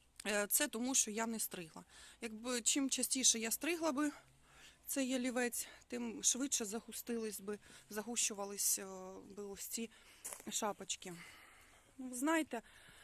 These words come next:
я скажу, що мені не дуже подобається результат, тому що, <clears throat> як на мене, дуже багато гілок.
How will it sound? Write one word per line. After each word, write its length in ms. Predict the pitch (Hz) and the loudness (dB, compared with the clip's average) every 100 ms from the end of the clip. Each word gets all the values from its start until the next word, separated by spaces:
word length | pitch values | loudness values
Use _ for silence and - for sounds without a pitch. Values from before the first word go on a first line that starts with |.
| - - - - - - | -20 -20 -20 -20 -20 -8
я 80 | 254 | -2
скажу, 480 | 240 - 254 269 330 | 0 0 0 2 2
що 300 | - - 269 | 2 2 2
мені 420 | 254 262 294 311 - - - | 2 4 6 4 2 0 2
не 200 | 277 311 | 4 4
дуже 360 | 254 226 220 | 2 -2 -6
подобається 680 | - 202 220 208 214 214 170 - - - - - - - | -8 -4 -2 0 -2 -2 -6 -8 -18 -20 -20 -20 -14 -4
результат, 540 | 240 233 262 - 359 | 0 2 2 6 6
тому 220 | - 247 277 | 6 4 8
що, 180 | - - - 277 233 208 | 8 6 6 6 6 0
<clears throat> 480 | - - - - - | -6 -12 -10 -10 2
як 180 | 285 - | 6 8
на 100 | 320 | 10
мене, 300 | 330 415 330 | 10 10 8
дуже 280 | 254 320 302 | 6 4 4
багато 380 | 269 269 285 233 | 4 4 4 2
гілок. 340 | 240 196 180 | 0 0 -4